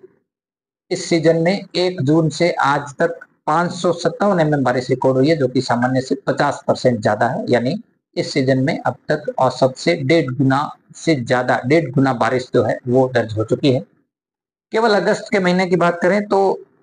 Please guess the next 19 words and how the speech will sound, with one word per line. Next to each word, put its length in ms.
इस 220
season 300
में 260
अगस्त 440
के 80
माह 200
में 220
तीन 300
सौ 180
पैंतालीस 580
एमएम 260
बारिश 280
रिकॉर्ड 260
हुई 140
है, 60
जो 140
कि 200
सामान्य 440
से 280